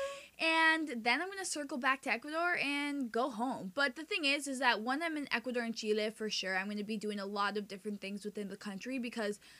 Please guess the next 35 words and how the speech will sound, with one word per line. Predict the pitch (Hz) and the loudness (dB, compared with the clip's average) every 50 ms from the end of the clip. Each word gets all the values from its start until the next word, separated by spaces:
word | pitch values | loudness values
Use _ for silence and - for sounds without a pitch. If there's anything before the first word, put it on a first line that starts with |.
| - - - - _ _ _ _ _ _ _ _ _ | -20 -20 -20 -20 _ _ _ _ _ _ _ _ _
maybe | 240 247 247 247 240 285 285 | 4 6 6 6 4 4 2
I'm | 262 226 247 226 | 4 4 4 2
biased, | 208 208 196 196 196 202 220 247 269 269 - - - | 0 0 -2 0 0 2 2 2 0 0 -4 -2 0
but | 220 214 - | 2 2 4
Ecuador | 202 214 240 233 226 220 | 2 0 0 -2 0 0
is | 220 | 0
one | 214 220 | 0 -2
of | 214 214 | -2 -2
the | 214 | -2
most | 208 208 214 208 - | -2 -2 -2 -4 -4
beautiful | - 208 196 214 208 220 214 | -6 -4 -2 -2 -2 -4 -4
countries | - 220 214 202 - 208 202 208 | -4 -4 -4 -4 -4 -4 -4 -4
in | 208 | -4
the | 202 196 | -4 -4
world, | 190 196 190 196 214 226 226 | -4 -2 -2 -2 -2 0 0
and | 226 220 | 0 2
there's | 220 214 220 208 | 2 2 2 2
just | 185 - 233 233 233 - 226 | 2 4 4 4 4 2 2
millions | 226 220 226 240 247 247 233 226 220 214 - | 4 4 4 4 2 2 2 2 0 0 0
of | 208 208 - | 0 -2 0
things | - 220 208 208 190 - | 0 0 0 0 -2 0
to | - 226 | 0 0
do. | 214 214 226 214 | 2 4 2 2
I | 196 190 | 2 2
mean, | 196 202 208 208 | 0 -2 0 2
there's | 226 247 240 269 | 2 2 4 4
not | 294 302 285 254 | 4 4 4 4
many | 269 254 240 | 2 0 0
places | 220 - 240 220 214 220 - 262 254 233 226 | 0 0 0 0 0 0 0 -2 -4 -2 0
where | 214 214 | 2 2
you | 214 208 | 2 2
have | 196 190 180 | 0 -2 -4
the | 202 | -8
cloud | 202 - - 208 208 208 202 - | -10 -8 -2 0 0 0 0 -2
forest, | - 262 247 262 277 311 - - - - | -4 -4 -4 -2 -4 -6 -8 -10 -14 -18